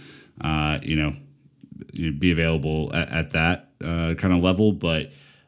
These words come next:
uh, yeah, I mean, we wanna see everybody. We've been WhatsApping, you know, all of our friends who live over there. We've, uh, put out a bunch of posts on social. People are asking where we're gonna be pre-match. People are asking where we're gonna be post-match. People are asking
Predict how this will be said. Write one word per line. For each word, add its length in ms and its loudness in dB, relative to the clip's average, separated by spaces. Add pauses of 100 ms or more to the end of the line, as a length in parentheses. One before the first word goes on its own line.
uh, 200 -2
yeah, 180 4
I 20 2
mean, 200 2
we 100 2
wanna 200 2
see 140 -6
everybody. 600 -6
We've 140 -4
been 220 -4
WhatsApping, 800 0 (280)
you 80 -10
know, 100 -8
all 220 -2
of 80 -4
our 200 -2
friends 360 -2
who 120 -4
live 200 4
over 220 2
there. 320 0
We've, 320 -6 (460)
uh, 240 -8
put 200 -2
out 280 0
a 40 -6
bunch 300 -2
of 80 -6
posts 240 -2
on 160 -2
social. 420 2
People 240 -4
are 80 -4
asking 300 -4
where 100 -2
we're 60 -6
gonna 160 -2
be 160 -2
pre-match. 580 6
People 220 -10
are 60 -6
asking 260 -8
where 80 -6
we're 80 -10
gonna 140 -10
be 120 -8
post-match. 680 0
People 240 -8
are 40 -6
asking 540 -6